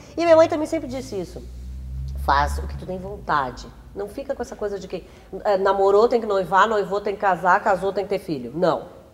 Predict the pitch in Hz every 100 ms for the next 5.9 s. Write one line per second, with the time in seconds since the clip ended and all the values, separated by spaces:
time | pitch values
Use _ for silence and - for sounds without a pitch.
0 | - - - - 165 180 190 190 170 139
1 | 123 - - - 311 - - 240 240 170
2 | 139 - - - 269 269 247 196 170 190
3 | 196 196 196 208 180 156 180 190 185 185
4 | 185 185 170 151 170 190 185 - - -
5 | - 392 415 453 440 466 415 381 -